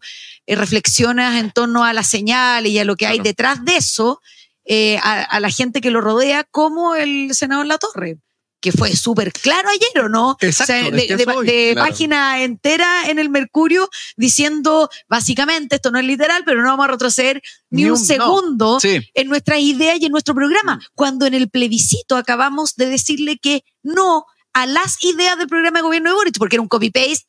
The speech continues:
Speaker 2: Claro.
Speaker 1: de la propuesta de la
Speaker 2: No, de
Speaker 1: convención.
Speaker 2: hecho, Latorre dice, "No hay un cambio de rumbo ni una renuncia al programa".
Speaker 1: Exacto.
Speaker 2: Es que por eso digo que hay que tomar bien la implicancia, porque
Speaker 1: Mm.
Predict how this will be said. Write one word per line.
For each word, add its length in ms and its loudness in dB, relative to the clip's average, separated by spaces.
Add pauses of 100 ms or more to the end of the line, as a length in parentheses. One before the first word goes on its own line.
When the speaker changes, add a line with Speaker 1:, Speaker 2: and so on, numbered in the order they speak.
(120)
Speaker 2:
Claro. 140 0
Speaker 1:
de 60 2
la 100 0
propuesta 560 0
de 100 0
la 100 0
Speaker 2:
No, 160 2
de 140 2
Speaker 1:
convención. 200 0
Speaker 2:
hecho, 60 -10
Latorre 380 2
dice, 580 0
"No 280 -2
hay 100 0
un 140 0
cambio 320 0
de 80 0
rumbo 480 -2
ni 180 -2
una 180 0
renuncia 440 -4
al 80 -6
programa". 480 -6
Speaker 1:
Exacto. 500 -2
Speaker 2:
Es 80 -2
que 80 0
por 140 2
eso 160 0
digo 180 0
que 80 0
hay 80 0
que 100 -2
tomar 380 -2
bien 220 -2
la 80 0
implicancia, 640 -2
porque 400 -2
Speaker 1:
Mm. 20 -16